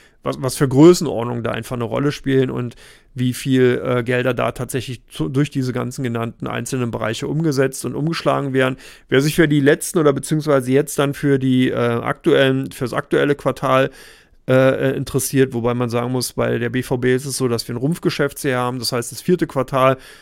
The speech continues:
zweitausendvierundzwanzig endet dann sozusagen, äh, jetzt im Juni und da werden die Zahlen am sechsundzwanzigsten neunten,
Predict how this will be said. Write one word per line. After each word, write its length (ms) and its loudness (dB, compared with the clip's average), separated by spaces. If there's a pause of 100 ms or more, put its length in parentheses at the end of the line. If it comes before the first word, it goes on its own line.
(100)
zweitausendvierundzwanzig 1200 -2
endet 340 0
dann 160 0
sozusagen, 800 0 (800)
äh, 220 2
jetzt 220 -4
im 100 -2
Juni 280 2
und 120 0
da 100 2
werden 140 0
die 60 -2
Zahlen 240 -4
am 80 -4
sechsundzwanzigsten 760 -6
neunten, 580 -4